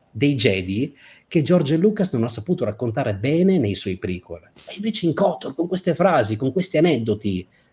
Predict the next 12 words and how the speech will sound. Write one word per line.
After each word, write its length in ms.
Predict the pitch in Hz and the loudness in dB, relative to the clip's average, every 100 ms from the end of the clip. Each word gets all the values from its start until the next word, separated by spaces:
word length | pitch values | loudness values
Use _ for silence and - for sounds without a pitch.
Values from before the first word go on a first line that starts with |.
| _ | _
ti 100 | 202 | -4
raccontavano 800 | 196 180 135 151 120 101 98 90 | -2 -2 0 4 4 2 0 0
in 120 | 98 | 2
modo 480 | 139 143 123 117 117 | 2 4 2 2 2
naturale, 720 | 113 110 131 151 113 101 95 - - _ - | 0 -2 2 2 2 0 -4 -10 -20 _ -6
e 100 | 175 | -2
in 160 | 196 | 0
più 200 | 190 214 | 2 4
il 80 | 113 | 4
fatto 580 | 107 135 - 123 110 110 | 2 -4 -2 -2 -2 -2
di 100 | 107 | 2
interagire 920 | 107 107 107 101 131 110 107 85 85 | 2 4 2 2 0 -4 -2 -4 -8